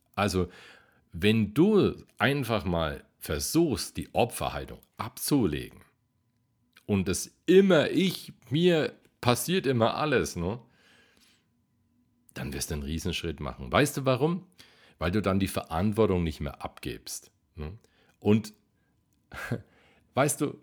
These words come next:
oft ist es so, wenn du die Verantwortung nicht übernimmst und dich rausnimmst bei einer Situation, dann kannst du einfach nur hoffen. Und Hoffnung ist natürlich oft gut, ne?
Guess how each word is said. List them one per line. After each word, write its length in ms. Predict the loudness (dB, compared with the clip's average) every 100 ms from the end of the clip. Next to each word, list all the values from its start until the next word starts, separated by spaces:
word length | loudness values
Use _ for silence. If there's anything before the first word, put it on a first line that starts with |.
| _
oft 300 | 4 4 4
ist 140 | -4 -2
es 180 | -2
so, 260 | 0 0 -2 -8 _ _ _ _ _ _ _
wenn 260 | 4 4
du 60 | 4
die 120 | -2
Verantwortung 720 | -2 0 0 2 2 2 2
nicht 380 | 4 2 0 -14 -8
übernimmst 840 | 0 4 4 6 4 4 -2 -8
und 100 | -4
dich 220 | -4 -2 2
rausnimmst 720 | 4 4 0 -4 -6 -16 -20 _ _ -20 -20 -20 -20 _
bei 60 | 0
einer 160 | 2 2
Situation, 580 | 2 0 0 -2 -4
dann 120 | -4 -4
kannst 280 | -6 -6
du 60 | -8
einfach 300 | -10 -10 -8
nur 240 | -2 -2 0
hoffen. 360 | -4 -6 -12 -18 _ _ _ _ _ _ -20 _ -20 -20 -20
Und 100 | 0
Hoffnung 340 | 2 4 4 4
ist 80 |
natürlich 420 | 4 4 2 0 4
oft 300 | 2 2 -2
gut, 440 | 2 2 0 -8
ne? 300 | -2 0 0